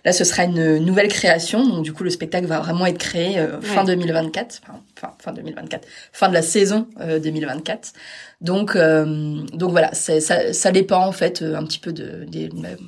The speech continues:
Speaker 1: la conjoncture, euh, et des, des artistes, mais, euh, voilà, on, on essaye de faire que ce soit adapté et pour les familles, les horaires notamment, évidemment de faire des spectacles le matin avec, euh, le goûter après, avant le,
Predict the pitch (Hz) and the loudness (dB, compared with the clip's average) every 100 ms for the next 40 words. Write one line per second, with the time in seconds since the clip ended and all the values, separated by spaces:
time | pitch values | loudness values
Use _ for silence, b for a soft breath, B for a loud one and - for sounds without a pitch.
0 | _ 190 - 180 165 165 - 180 180 156 | _ -12 -6 -4 -4 -8 -6 -4 -4 -6
1 | - B B B B - 170 160 151 147 | -10 B B B B -6 -2 2 2 4
2 | 156 151 - 247 - 185 165 156 147 147 | 2 2 0 -4 -2 0 2 4 2 0
3 | 143 - - - - - - 165 190 190 | -4 -8 -12 -12 -10 -10 -10 -6 0 2
4 | 226 226 202 214 - 185 180 160 165 - | 4 4 2 0 -2 0 2 2 0 2
5 | 190 208 B B - 208 214 196 180 170 | 0 0 B B -4 -2 0 0 2 0
6 | 175 208 202 170 175 170 214 185 156 156 | 0 0 2 2 2 2 2 2 0 0
7 | 160 226 B B _ 160 151 151 160 151 | 0 -4 B B _ -6 -4 -4 -6 -8
8 | - - - 156 170 156 147 151 175 196 | -8 -8 -4 -4 -2 -2 0 -2 -4 -6
9 | - 165 - - - 175 165 156 156 165 | -12 -14 -14 -14 -10 -8 -8 -4 -4 -4
10 | - 175 - 185 175 175 165 - - | -6 -6 -4 -6 -4 -4 -6 -8 -12